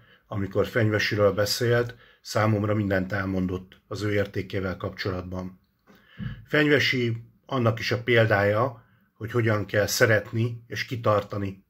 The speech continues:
egy csapat mellett. Ez ma már a mai modern labdarúgásban teljesen ritka,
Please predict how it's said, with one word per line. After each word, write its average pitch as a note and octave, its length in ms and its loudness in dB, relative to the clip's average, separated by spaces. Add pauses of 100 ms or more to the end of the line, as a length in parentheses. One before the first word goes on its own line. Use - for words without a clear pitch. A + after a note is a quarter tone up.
(120)
egy A2+ 140 -12
csapat A2+ 380 -4
mellett. C3+ 440 2
Ez A#2 80 -4
ma D3 140 -4
már C#3 220 2
a C3 40 4
mai C3 220 2
modern B2 340 0
labdarúgásban A2 880 0 (560)
teljesen G#2+ 480 2
ritka, A#2 560 0